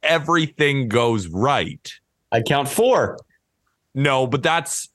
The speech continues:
Speaker 1: what will probably happen. You
Speaker 2: If everything
Speaker 1: can't
Speaker 2: goes right with T J Friedl.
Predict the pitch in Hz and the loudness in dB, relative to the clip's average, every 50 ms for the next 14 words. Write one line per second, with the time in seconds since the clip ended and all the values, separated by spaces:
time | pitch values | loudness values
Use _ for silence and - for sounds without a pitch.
0 | _ _ _ _ - 123 113 110 117 131 127 120 - _ _ - 123 113 117 110 | _ _ _ _ -10 -6 -2 0 2 2 2 0 -2 _ _ -8 -2 0 2 2
1 | 104 90 - - - - 143 143 143 139 127 107 92 85 87 82 78 78 76 71 | 0 0 -2 -4 -4 -2 0 0 2 2 2 0 0 0 -2 -2 -2 -4 -6 -8
2 | - - - - - - - _ - - _ - 143 139 135 202 202 175 208 202 | -6 -8 -10 -10 -10 -14 -14 _ -20 -16 _ -2 0 2 2 2 2 2 2 2
3 | 202 180 185 190 180 160 151 175 - - - - - - 170 165 143 156 165 160 | 2 2 4 2 2 2 2 0 0 -2 -6 -10 -6 0 0 2 2 2 2 2
4 | - - 160 165 165 170 185 190 185 185 | 2 2 2 2 2 2 0 -2 -4 -6